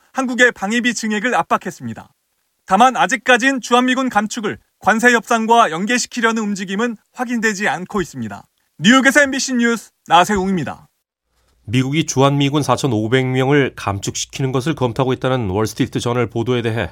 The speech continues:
Speaker 2: 우리 국방부가 주한미군 철수 관련 한미 간 논의된 사항은 전혀 없다고 밝혔습니다. 국방부는 주한미군은 한미동맹 핵심 전력으로 우리 군과 굳건한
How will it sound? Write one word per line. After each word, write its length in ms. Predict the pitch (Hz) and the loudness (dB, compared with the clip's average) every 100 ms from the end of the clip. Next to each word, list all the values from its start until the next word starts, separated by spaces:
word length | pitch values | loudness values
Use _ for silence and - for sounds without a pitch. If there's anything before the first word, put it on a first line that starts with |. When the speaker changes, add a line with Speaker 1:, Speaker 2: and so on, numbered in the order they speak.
| - | -8
Speaker 2:
우리 100 | 101 | -10
국방부가 560 | 110 - 117 123 127 - _ _ _ _ - | -6 -6 -4 -2 -2 -4 _ _ _ _ -4
주한미군 500 | 123 135 143 143 156 | 2 2 2 -2 -2
철수 300 | 156 139 143 | -4 -4 -2
관련 420 | 143 151 127 85 | 0 0 -2 -8
한미 400 | - 120 123 127 | -6 -6 -4 -4
간 240 | 143 127 | -2 -2
논의된 320 | 101 104 120 120 | -4 -2 -2 -2
사항은 280 | 127 113 | -4 -4
전혀 200 | 90 107 | -4 -6
없다고 260 | 87 - 123 | -6 -6 -6
밝혔습니다. 540 | 120 104 - 85 69 - _ _ _ _ | -4 -6 -10 -10 -12 -16 _ _ _ _
국방부는 540 | 123 - 135 147 90 71 _ _ _ - | -4 -2 -2 -2 -4 -8 _ _ _ 0
주한미군은 500 | 143 151 151 170 135 | 2 2 0 0 0
한미동맹 720 | 135 135 147 143 143 156 - | -2 0 -2 -2 0 -2 -4
핵심 280 | - - 165 | -10 -6 0
전력으로 420 | 151 127 98 82 - | 2 2 -2 -6 -8
우리 160 | 117 110 | -6 -4
군과 300 | 117 113 101 | -4 -4 -4
굳건한 480 | - 104 135 139 | -6 -4 0 0